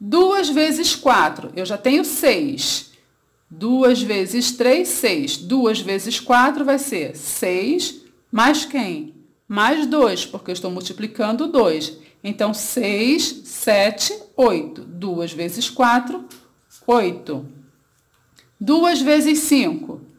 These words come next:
é o último resultado, ó, oito mais dois. Oito, nove, dez. Então, duas vezes cinco vai ser igual a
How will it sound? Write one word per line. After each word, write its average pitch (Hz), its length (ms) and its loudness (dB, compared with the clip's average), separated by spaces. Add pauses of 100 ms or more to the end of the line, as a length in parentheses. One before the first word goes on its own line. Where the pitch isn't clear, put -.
(340)
é 175 120 0
o 175 40 2
último 277 380 4
resultado, 254 1000 2
ó, 151 220 -2
oito 220 800 -2 (240)
mais 190 480 2
dois. 185 720 -2 (220)
Oito, 208 520 -4
nove, 185 680 0
dez. 190 680 0
Então, 170 300 -4
duas 175 520 -6
vezes 165 400 -6
cinco 226 540 -2
vai 208 140 -2
ser 185 200 -6
igual 165 400 2
a 196 400 0